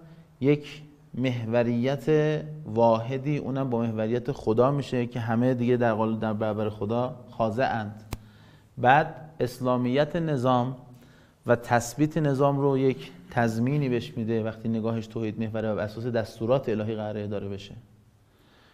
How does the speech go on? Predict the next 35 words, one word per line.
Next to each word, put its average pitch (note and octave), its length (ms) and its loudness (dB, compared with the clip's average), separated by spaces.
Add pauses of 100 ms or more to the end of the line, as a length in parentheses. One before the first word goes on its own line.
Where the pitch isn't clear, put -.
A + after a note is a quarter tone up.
(480)
اینا D#3 200 4
چیزاییه E3 420 2
که E3+ 460 4
اثرگذار، A#2+ 680 4
اگه B2+ 200 4
واقعاً A#2+ 500 8
توحید A#2+ 320 2
محور A#2 300 4
باشه، A#2 360 2
این F3 140 2
ظرفیت‌های C#3 640 2
مثبت D#3+ 520 0
رو D3+ 60 0
بر C3 100 0
نظام B2+ 280 -2
ایجاد G#2+ 360 -2
می‌کنه. - 360 -12 (880)
یا E3+ 120 8
مثلاً D#3+ 440 2
فرض E3+ 300 2
کنید F#3 260 -4
خود F3 180 -2
معاد C3+ 560 2
باوری B2+ 400 4
در D3 120 2
نظام A#2+ 340 0
اسلامی A#2 420 -4
خیلی C#3 240 -4
مؤثره. A2 580 -4 (120)
اگه A2+ 140 -2
کارگزاران A2+ 760 0
یک C3+ 260 -4
نظام A2 260 -2
اسلامی A2 540 -2
و A2 240 0